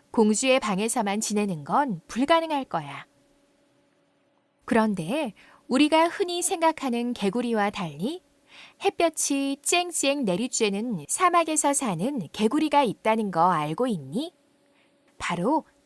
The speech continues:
사막비 개구리가 그 주인공이야. 사막비 개구리는 아프리카 남부 지역에 분포하는데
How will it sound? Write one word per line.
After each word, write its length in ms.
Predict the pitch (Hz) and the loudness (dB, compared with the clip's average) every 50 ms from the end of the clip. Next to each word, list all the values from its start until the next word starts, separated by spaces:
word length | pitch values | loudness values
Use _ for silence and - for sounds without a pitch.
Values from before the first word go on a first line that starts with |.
| _ _ | _ _
사막비 680 | - - - 381 359 339 339 330 - _ - 294 302 294 | -4 0 2 4 6 6 6 4 2 _ 0 0 0 2
개구리가 680 | - 214 175 208 190 156 143 - 226 269 294 277 208 - _ | 0 -2 -2 -2 -4 -4 -4 0 2 2 2 2 -2 -8 _
그 220 | - - 277 285 | 4 6 6 6
주인공이야. 880 | 277 - - - 262 302 320 311 302 285 247 202 151 139 151 190 190 170 _ _ _ _ _ _ _ _ _ _ _ _ _ _ _ _ _ | 6 4 2 2 0 0 0 -2 -2 -2 -2 -4 -6 -4 -6 -6 -8 -8 _ _ _ _ _ _ _ _ _ _ _ _ _ _ _ _ _
사막비 640 | - - - 359 330 339 320 - - - 277 285 | -4 2 2 4 4 4 0 0 0 0 0 0
개구리는 640 | - - 208 190 214 202 165 143 147 202 294 311 247 - _ _ _ _ _ _ | 0 0 -2 -2 -2 -4 -4 -4 -4 -6 -6 -6 -8 -12 _ _ _ _ _ _
아프리카 580 | - 185 185 - - 311 330 311 - - 294 285 | 0 0 0 2 0 -2 -2 -2 2 4 2 4
남부 400 | 233 190 170 170 180 202 262 277 | 4 2 -2 -2 -2 -2 -2 -4
지역에 440 | - - 233 202 190 190 196 202 208 | -2 0 0 -2 0 -2 -4 -4 -4
분포하는데 880 | - - 214 202 202 - 262 254 233 214 180 143 139 143 208 294 294 | -4 -4 -4 -4 -2 -2 -2 -2 -2 -2 -4 -8 -6 -4 -4 -4 -4